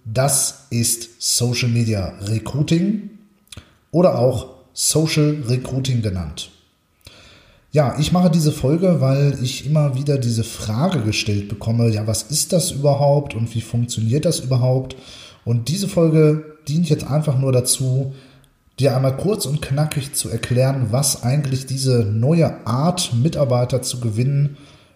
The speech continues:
äh, ist, wie sie abläuft und ja, wo auch die Vorteile dabei sind. Also Social Media Recruiting heißt nichts anderes als,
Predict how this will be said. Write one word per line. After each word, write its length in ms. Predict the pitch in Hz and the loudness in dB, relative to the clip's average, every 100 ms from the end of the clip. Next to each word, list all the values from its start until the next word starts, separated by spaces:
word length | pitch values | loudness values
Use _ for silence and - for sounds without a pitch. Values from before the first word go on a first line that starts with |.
| _ | _
äh, 440 | 113 117 113 - 175 | 0 2 2 0 0
ist, 540 | 202 - - - 113 | 2 0 -2 -6 -2
wie 80 | 143 | 0
sie 220 | 156 139 | 0 0
abläuft 800 | 143 - 147 143 156 160 160 - - | 0 0 2 4 6 4 -2 -12 -6
und 540 | 123 131 131 131 - - - _ | -2 0 0 0 -4 -12 -20 _
ja, 240 | 147 110 107 | -2 0 0
wo 380 | 120 131 - - | 0 -2 -6 -4
auch 240 | 107 - | -2 -2
die 140 | - | -8
Vorteile 540 | 117 120 120 127 104 92 | -4 -2 0 0 0 0
dabei 260 | 87 82 | -4 -6
sind. 440 | 82 80 60 - - _ _ _ - - - - - | -8 -10 -12 -16 -20 _ _ _ -20 -20 -20 -18 0
Also 240 | 143 135 113 | 2 2 2
Social 460 | - 175 196 175 | 0 0 0 2
Media 260 | 151 170 165 | 2 2 2
Recruiting 600 | 147 - 165 151 147 113 | 0 -2 -4 0 0 2
heißt 280 | 139 - 120 | 0 0 -2
nichts 260 | - - | -4 -8
anderes 600 | 120 151 156 165 156 - | -4 0 2 2 0 -4
als, 560 | 113 123 131 131 - | 0 2 2 0 -4